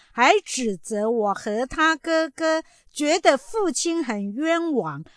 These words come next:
后来才知道她父亲连对她说的那句话也是谎言。女儿日后恨她父亲入骨。我再次站起来后，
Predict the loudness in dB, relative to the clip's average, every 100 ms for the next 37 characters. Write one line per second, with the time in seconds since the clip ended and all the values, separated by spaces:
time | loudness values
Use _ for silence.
0 | _ 2 6 8 6 0 -2 -2 -2 -2
1 | -2 0 4 4 4 0 -2 -2 -6 -8
2 | -6 -6 -4 -4 -6 -10 _ -4 0 2
3 | 2 2 2 0 -2 -2 -2 2 2 2
4 | 0 2 0 0 -2 -2 -2 -2 0 0
5 | 0 -6 -6 -6 -4 -6 -8 -8 -8 -6
6 | -8 -10 -10 -10 -10 -12 _ _ _ _
7 | _ -2 0 2 2 2 0 0 2 2
8 | 4 4 4 2 2 0 0 0 0 -4
9 | -4 -4 -2 -2 -2 -4 -4 -4 -6 -10
10 | -12 -10 -14 _ _ -6 -2 -2 4 4
11 | 4 2 -4 -4 0 2 4 0 -6 -8
12 | -6 -6 -6 -4 0 0 0